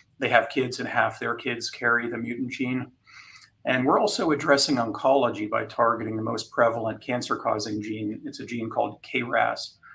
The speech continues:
that, uh, collectively, uh, causes about thirty percent of all cancers and has been historically completely undruggable. And it's why if you get pancreatic cancer, essentially it's a death sentence because those are driven by K ras. And so those are our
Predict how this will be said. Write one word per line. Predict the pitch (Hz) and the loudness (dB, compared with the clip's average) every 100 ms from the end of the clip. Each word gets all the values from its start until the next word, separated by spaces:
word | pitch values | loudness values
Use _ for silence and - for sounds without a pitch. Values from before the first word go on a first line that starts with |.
| - - _ 107 | -20 -20 _ 0
that, | 113 110 - - 139 | 2 2 0 -8 -2
uh, | 123 110 113 | 2 4 2
collectively, | - 127 117 127 117 113 110 110 110 127 | 2 2 2 0 -2 -2 0 -2 -4 -2
uh, | 110 | -4
causes | - 113 110 113 117 | 2 4 4 2 -4
about | 110 - - | -4 -4 -2
thirty | 131 120 | -2 -2
percent | 117 123 - 113 110 | -4 -8 -6 -6 -6
of | 107 | -2
all | 113 113 | 0 0
cancers | - 117 117 - 113 107 - | -2 -6 -6 -6 -6 -6 -10
and | 101 | -12
has | - | -10
been | - 110 123 - | -10 -10 -12 -12
historically | 127 - 131 117 117 113 113 - | -6 0 4 4 2 -2 -2 -6
completely | - 143 147 131 120 | -12 -4 -2 0 0
undruggable. | 113 104 117 113 120 113 107 | -2 0 0 0 0 -6 -8
And | 107 | -10
it's | - | -6
why | 113 110 | 2 2
if | - - - - _ - | 2 -10 -20 -20 _ -6
you | 135 | -4
get | 110 | -4
pancreatic | 127 113 98 110 113 107 | 0 0 2 6 6 6
cancer, | - 113 104 - 113 | -2 -6 -6 -4 -6
essentially | 110 - 113 - 113 | -4 -4 -4 -4 -6
it's | 107 - | -4 -6
a | 120 | -4
death | 113 110 | -2 -2
sentence | - 110 113 107 - | -4 -6 -8 -12 -12
because | - - 113 110 - | -14 -6 -4 -4 -4
those | 120 110 | -4 -4
are | 107 | -6
driven | 113 110 110 107 | -2 -2 -2 -4
by | 104 107 113 - - | 0 0 0 -6 -10
K | - 117 | -8 -4
ras. | 117 110 113 - | -2 -4 -6 -10
And | 113 104 | -10 -8
so | - | 0
those | 139 156 | 2 4
are | 147 120 | 8 8
our | 113 | 8